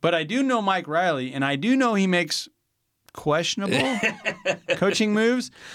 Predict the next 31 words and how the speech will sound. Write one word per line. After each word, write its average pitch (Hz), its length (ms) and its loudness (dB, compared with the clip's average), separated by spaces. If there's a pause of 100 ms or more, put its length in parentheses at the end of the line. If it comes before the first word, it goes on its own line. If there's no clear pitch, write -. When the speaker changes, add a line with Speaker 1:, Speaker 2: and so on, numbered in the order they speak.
(200)
Speaker 1:
So, 226 120 0
Speaker 2:
Not 226 180 0
Speaker 1:
you 226 60 -6
Speaker 2:
anymore. 233 180 2
Speaker 1:
know 240 60 -2
Speaker 2:
He's - 120 -8
past 165 300 -4
that. 107 120 -6
He's 180 220 0
past 165 260 -2
that. 117 220 -8 (640)
Speaker 1:
<laughs> 339 140 0 (520)
Okay, 202 560 0
Speaker 2:
Once 202 300 4
Speaker 1:
but 214 60 0
Speaker 2:
the 180 60 2
Huskers 165 300 -2
start 156 300 -4
paying 143 280 -2
him, 110 240 -8 (220)
he, 123 160 -2
he, 127 100 -2
Speaker 1:
So 180 200 4
Speaker 2:
he 127 140 4
started 123 320 0
becoming 117 400 -2
a 113 40 -6
good 101 160 -4
coach. 104 480 -2
Speaker 1:
But 180 300 0
for 175 120 0